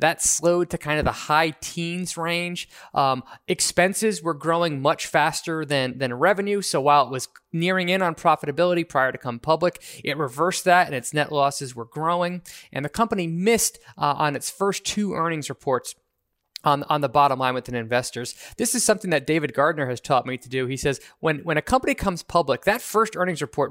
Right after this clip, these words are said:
really sets the tone, uh, for, for the business moving forward. So if they miss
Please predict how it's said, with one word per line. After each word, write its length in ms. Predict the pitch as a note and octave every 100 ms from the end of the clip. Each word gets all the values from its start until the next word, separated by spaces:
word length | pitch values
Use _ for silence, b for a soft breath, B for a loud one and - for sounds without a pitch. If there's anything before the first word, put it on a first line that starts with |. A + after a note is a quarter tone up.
| D3 C#3+
really 380 | A3 B3+ D#3 C3
sets 340 | - F3+ -
the 100 | -
tone, 460 | - E3 D3 A2+ A2+ B B
uh, 240 | C#3 B2+ B2+
for, 260 | - D#3+
for 220 | - E3 C#3
the 80 |
business 400 | C3 E3 C#3 -
moving 260 | C#3+ B2+ A#2+
forward. 400 | - D3 C3 A#2+
So 160 | - C3
if 180 | C3
they 200 | D3+ G#3+
miss 520 | G3 C#3+ D#3+ G3+ -